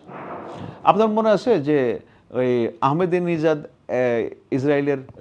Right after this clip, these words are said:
সরি, ইরানের প্রেসিডেন্ট ছিলেন দুই টার্মে। উনি, ওনার একটা কথা খুব ছিল, এত নিজে এত, মানে,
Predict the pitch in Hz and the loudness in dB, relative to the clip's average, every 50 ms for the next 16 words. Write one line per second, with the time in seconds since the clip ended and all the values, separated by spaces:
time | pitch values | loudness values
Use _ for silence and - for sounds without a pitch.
0 | - - 135 120 104 92 - - - 117 123 139 135 131 120 113 143 131 131 135 | -2 0 2 2 2 0 -4 -4 -2 0 2 2 2 0 -2 0 0 0 0 0
1 | 151 151 143 147 - 143 131 131 - - _ _ _ _ _ _ - 120 135 151 | -2 -4 -4 -4 -4 -6 -6 -8 -12 -16 _ _ _ _ _ _ -4 2 2 4
2 | 147 151 139 120 120 113 113 135 - _ _ _ _ _ _ _ _ _ - - | 4 4 2 0 -2 -6 -10 -12 -16 _ _ _ _ _ _ _ _ _ -20 -20
3 | - - - - - 147 147 151 147 143 139 131 127 117 - - 135 143 139 139 | -20 -20 -18 -8 -4 0 2 2 2 2 0 0 -2 -2 -4 -2 0 0 2 2
4 | 135 131 131 143 131 139 131 139 - - 156 131 - - 135 123 127 113 - - | 2 2 0 0 0 0 -2 -2 -2 -4 -4 -4 -2 -2 -2 0 0 -2 -2 -4
5 | _ - 139 - - 170 156 147 147 - - - - - - - - 123 131 139 | _ -4 -2 -2 0 -2 -2 -2 -4 -8 -16 -20 -20 -20 -16 -10 -6 -4 -2 0
6 | 139 151 151 143 135 143 135 127 127 123 - - - - - - _ 113 110 113 | 2 2 2 2 0 0 -2 -2 -2 -4 -8 -12 -20 -20 -20 -16 _ -8 -6 -4
7 | 120 117 117 | -4 -4 -4